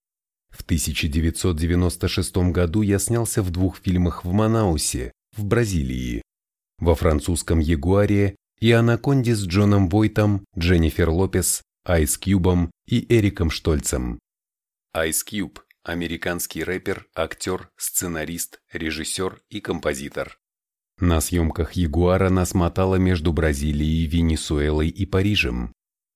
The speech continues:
Тропический лес просто взорвал мне мозг. В первый день в Венесуэле мы завтракали в ресторане под открытым небом при отеле, а по залу кружили два красивых ара. Они оказались офигенно умными птицами.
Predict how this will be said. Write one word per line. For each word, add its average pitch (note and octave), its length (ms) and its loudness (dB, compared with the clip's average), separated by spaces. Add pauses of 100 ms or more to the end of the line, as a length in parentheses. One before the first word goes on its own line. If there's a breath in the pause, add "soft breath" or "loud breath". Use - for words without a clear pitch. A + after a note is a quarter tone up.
Тропический A#2+ 640 0
лес A#2 240 0
просто A#2 380 -2
взорвал F#2 480 2
мне D#2 180 0
мозг. C2+ 460 -2 (500)
В - 200 -20
первый D#2+ 380 2
день E2+ 280 2
в D2 40 -4
Венесуэле E2 760 2
мы F2+ 140 4
завтракали F2+ 600 0
в D2+ 80 0
ресторане F2+ 580 2
под E2 180 0
открытым E2 500 0
небом E2 360 2
при F#2+ 160 -2
отеле, F#2 580 -2 (480)
а F#2 140 0
по A2 160 4
залу A#2+ 280 0
кружили F2+ 460 2
два D#2 240 0
красивых G2 600 0
ара. E2+ 360 -2 (600)
Они E2+ 340 2
оказались G#2 720 0
офигенно B2 800 2
умными F#2+ 460 4
птицами. C2+ 760 -4